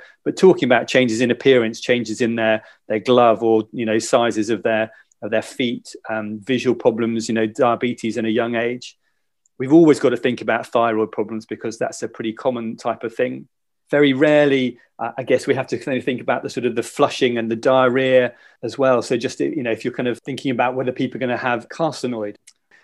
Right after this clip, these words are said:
So, you know, you're, th-, you're thinking about endocrine causes, and then really important is the sort of the drugs. So we've already mentioned about, uh, about how people might be taking excess, uh, steroids, and that's typically for asthma, but some people might be taking illicit ones.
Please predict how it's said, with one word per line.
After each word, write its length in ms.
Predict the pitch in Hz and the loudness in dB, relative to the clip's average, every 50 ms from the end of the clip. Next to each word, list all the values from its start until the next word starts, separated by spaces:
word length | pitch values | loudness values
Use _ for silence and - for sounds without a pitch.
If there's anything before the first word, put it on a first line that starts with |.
| _ _ | _ _
So, 140 | - 165 | 0 2
you 100 | 160 175 | 4 4
know, 60 | 151 135 | 4 4
you're, 160 | 135 151 147 | 4 4 4
th-, 180 | - - - | 2 0 0
you're 140 | 175 160 156 | 2 2 2
thinking 320 | - - 202 190 - 170 156 | 4 4 2 2 4 2 4
about 200 | 151 131 - 156 | 4 2 2 2
endocrine 500 | 156 160 156 147 151 - 156 151 147 139 | 0 0 0 0 0 2 0 2 0 0
causes, 580 | - - 156 147 147 135 - 135 139 131 - | 2 2 4 4 4 2 2 0 -2 -2 -2
and 180 | - 135 147 160 | -2 0 2 2
then 300 | 160 165 160 151 156 - | 4 4 2 0 -2 -6
really 300 | - 151 185 190 165 151 | 0 6 8 8 8 8
important 480 | 147 131 - 160 147 143 - 127 120 - | 6 4 6 6 4 4 4 0 -2 -2
is 160 | 131 117 - | -2 -2 0
the 80 | 131 120 | -2 -4
sort 160 | - 135 120 | -2 -2 -2
of 80 | 113 | -2
the 80 | 113 127 | -2 -2
drugs. 340 | 110 - 143 123 117 104 - | 0 4 4 4 4 2 -2
So 80 | - | -2
we've 160 | 127 131 139 165 | -2 2 4 4
already 160 | 156 143 135 | 4 4 4
mentioned 540 | 135 151 156 160 156 - - 135 120 120 123 | 2 2 2 2 0 -2 -2 0 0 0 0
about, 300 | 113 127 117 120 123 - _ _ _ _ _ _ | 0 0 0 -2 -4 -6 _ _ _ _ _ _
uh, 160 | - 117 120 - | -4 -4 -4 -2
about 280 | - 117 131 123 123 123 | -2 0 0 0 0 2
how 120 | 135 127 | 0 0
people 260 | - - 139 - 131 | 2 0 -2 -2 0
might 200 | 127 131 131 131 | 2 2 2 2
be 80 | - 117 | 0 -4
taking 340 | - - 123 120 127 123 127 | -2 0 0 0 0 0 0
excess, 480 | 127 131 - - 123 - - - - - _ | 0 0 0 -2 -2 -2 -2 -8 -10 -12 _
uh, 180 | - 120 113 113 | -6 -2 -2 -2
steroids, 720 | 110 - - - - 165 151 147 135 127 120 113 107 - 123 | -2 -4 -6 -2 2 6 8 8 8 8 6 6 4 2 -2
and 100 | 113 120 | -4 -4
that's 160 | 117 - - | -4 -6 -8
typically 460 | - - 147 - 139 127 - 127 117 | -6 -6 -4 -4 -4 -2 -2 -2 0
for 120 | - 131 | 0 0
asthma, 360 | 127 127 127 - - 131 127 113 | 0 0 0 -2 0 2 2 2
but 160 | 113 127 - | 0 -4 -4
some 180 | - 127 123 | -4 -2 -2
people 220 | 120 - 117 113 120 | -2 -4 -4 -4 -2
might 160 | 120 120 120 | -2 -2 -4
be 60 | 123 | -4
taking 320 | - - 117 113 120 120 120 | -4 -2 -2 -2 0 0 0
illicit 340 | 123 131 131 - - 139 | 2 0 0 0 -2 -2
ones. 400 | 135 127 127 127 127 123 - - | 0 0 0 -2 -2 -6 -8 -14